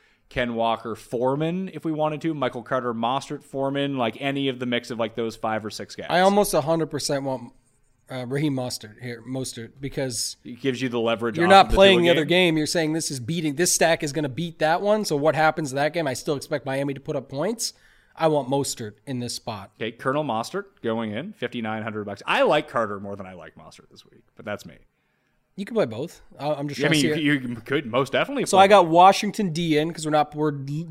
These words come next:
Speaker 2: double leveraging the h-, like, most expensive quarterback versus the least expensive and using that.
Speaker 1: So now we have fifty-seven hundred bucks.
Speaker 2: With
Speaker 1: So
Speaker 2: three
Speaker 1: we
Speaker 2: spots.
Speaker 1: running back, wide receiver, and flex.
Speaker 2: I just can't decide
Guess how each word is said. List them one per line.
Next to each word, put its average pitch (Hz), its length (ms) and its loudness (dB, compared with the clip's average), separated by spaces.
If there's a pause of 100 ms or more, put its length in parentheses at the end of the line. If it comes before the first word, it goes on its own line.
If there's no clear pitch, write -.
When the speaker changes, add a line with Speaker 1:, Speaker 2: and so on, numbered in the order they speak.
(120)
Speaker 2:
double 160 300 6
leveraging 156 500 2
the 143 340 0
h-, - 80 -14 (120)
like, 151 100 -6
most 160 300 0
expensive 156 480 0
quarterback 160 460 2
versus 151 200 -4
the 139 80 -4
least 151 300 -4
expensive 143 480 -4
and 139 100 -2
using 143 280 -2
that. 131 340 -4 (640)
Speaker 1:
So 151 100 -10
now 175 160 2
we 294 80 0
have 311 100 0
fifty-seven 202 520 -2
hundred 143 240 0
bucks. 90 260 -6
Speaker 2:
With 147 120 -2
Speaker 1:
So 110 120 -2
Speaker 2:
three 190 60 2
Speaker 1:
we 135 60 2
Speaker 2:
spots. 117 540 0
Speaker 1:
running 170 220 0
back, 185 240 0
wide 143 220 2
receiver, 127 360 -6
and 110 140 -8
flex. - 560 -16 (380)
Speaker 2:
I 131 100 -8
just 180 180 -4
can't 233 220 0
decide 160 640 2